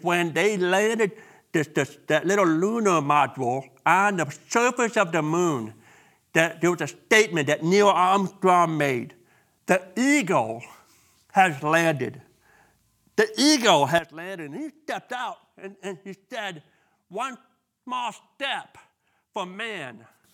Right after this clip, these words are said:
one giant leap for mankind." And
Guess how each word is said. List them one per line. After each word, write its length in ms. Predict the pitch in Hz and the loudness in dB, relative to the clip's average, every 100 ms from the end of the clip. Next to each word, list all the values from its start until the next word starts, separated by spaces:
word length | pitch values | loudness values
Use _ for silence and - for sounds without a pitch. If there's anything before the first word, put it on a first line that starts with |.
| _ _ - | _ _ -10
one 400 | 156 190 226 160 - | 0 2 2 -2 -6
giant 580 | - 247 226 208 190 170 - - - | -2 2 4 4 2 -2 -12 -14 -2
leap 640 | 170 196 220 196 127 - - _ - - - | 0 0 0 0 -2 -10 -20 _ -20 -8 0
for 120 | 180 | 0
mankind." 840 | 170 175 165 - 185 170 135 110 - - - - | 2 2 2 2 0 0 -2 -6 -14 -20 -16 -4
And 200 | 185 | -4